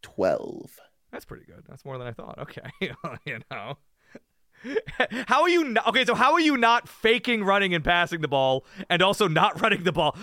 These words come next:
Speaker 2: They just, everyone, this, so just ninth less than anybody. They're just coming up and be like, "Hey, we don't need to trick you guys into thinking we're doing anything else. We don't need any subterfuge." I didn't pronounce that word right.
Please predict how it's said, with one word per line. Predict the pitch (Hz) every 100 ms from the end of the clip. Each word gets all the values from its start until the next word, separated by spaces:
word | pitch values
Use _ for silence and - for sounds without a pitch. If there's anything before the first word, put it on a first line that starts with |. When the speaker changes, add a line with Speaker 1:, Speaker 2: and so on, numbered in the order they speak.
| 233
Speaker 2:
They | 214
just, | 226 240
everyone, | 240 240 233 -
this, | - - - 208 185
so | 214
just | 175 233 - _ - -
ninth | 165 190 220 240 220
less | 226 226
than | 220
anybody. | 214 202 190
They're | 190
just | 175 -
coming | 208 196
up | 196
and | 180
be |
like, | 185 180
"Hey, | 220 190 135 - 147
we | 190
don't | 294 269
need | 240
to | 180
trick | - 214 202 190
you | 175
guys | 165 156 156 147
into | 147
thinking | 139 160 151
we're | 143
doing | 147 139
anything | 135 131 135
else. | 131 175 - _ 180 170
We | 269
don't | 269
need | 233
any | 190 160
subterfuge." | - 202 151 - 175 - 160 156 - - 151 151 151 170 180
I | 147 151
didn't | 135
pronounce | 127 120 117
that | 139
word | 123 110
right. | 117